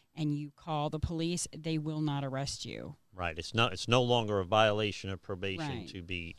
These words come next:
Speaker 2: to be involved in that or to,
Speaker 1: You don't
Speaker 2: uh,
Speaker 1: have to
Speaker 2: it,
Speaker 1: die.
Speaker 2: it's part of what's
Speaker 1: Right.
Speaker 2: called, and it's in the slide presentation, but it's part of what's called the Good Samaritan Act.
Speaker 1: Right.
Speaker 2: So Florida has, uh,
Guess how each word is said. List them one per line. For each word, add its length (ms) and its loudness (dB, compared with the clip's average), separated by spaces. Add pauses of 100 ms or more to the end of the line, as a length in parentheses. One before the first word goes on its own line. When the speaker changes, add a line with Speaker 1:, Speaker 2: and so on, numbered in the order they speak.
Speaker 2:
to 80 -14
be 140 -4
involved 380 2
in 100 -4
that 160 -4
or 200 2
to, 400 -6 (260)
Speaker 1:
You 120 -2
don't 120 4
Speaker 2:
uh, 40 4
Speaker 1:
have 180 0
to 120 -2
Speaker 2:
it, 40 0
Speaker 1:
die. 500 0
Speaker 2:
it's 160 -2
part 260 10
of 100 4
what's 220 6
Speaker 1:
Right. 80 -6
Speaker 2:
called, 220 8
and 100 4
it's 160 2
in 120 2
the 100 2
slide 340 6
presentation, 640 -4
but 120 -2
it's 60 -10
part 260 2
of 80 -2
what's 160 -4
called 260 2
the 80 -4
Good 200 -6
Samaritan 540 -4
Act. 160 -8
Speaker 1:
Right. 180 -12 (280)
Speaker 2:
So 160 -6
Florida 480 6
has, 500 0 (340)
uh, 300 -2